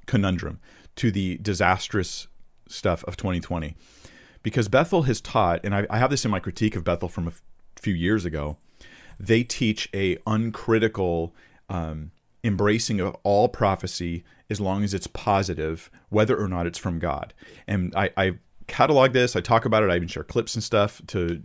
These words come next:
show that this is the case. And one of my concerns back then, years ago, was, "Hey guys, this movement's growing.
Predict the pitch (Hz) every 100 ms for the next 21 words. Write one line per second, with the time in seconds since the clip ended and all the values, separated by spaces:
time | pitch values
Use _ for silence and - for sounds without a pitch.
0 | - - - 110 110 98 101 107 90 -
1 | 101 104 90 104 139 117 110 98 117 104
2 | 87 98 107 101 95 95 95 98 107 104
3 | 95 87 87 82 127 131 101 98 92 104
4 | 95 85 - 131 127 123